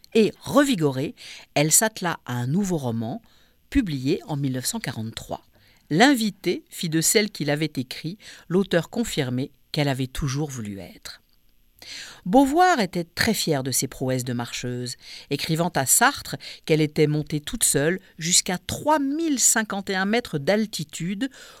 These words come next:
où il n'y avait plus rien d'autre que la neige et la roche. « Et je n'étais même pas fatiguée en revenant. »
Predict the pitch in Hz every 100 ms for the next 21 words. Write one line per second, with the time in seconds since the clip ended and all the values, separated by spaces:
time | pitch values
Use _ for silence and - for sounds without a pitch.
0 | - _ 156 160 156 156 147 147 135 131
1 | _ - 208 175 139 123 123 147 - -
2 | _ _ - 110 110 113 120 139 147 -
3 | _ _ - 110 107 135 135 - - -
4 | _ - - - _ 320 311 330 320 330
5 | 339 330 339 392 392 370 - 370 - 339
6 | - 269 330 311 285 302 285 294 302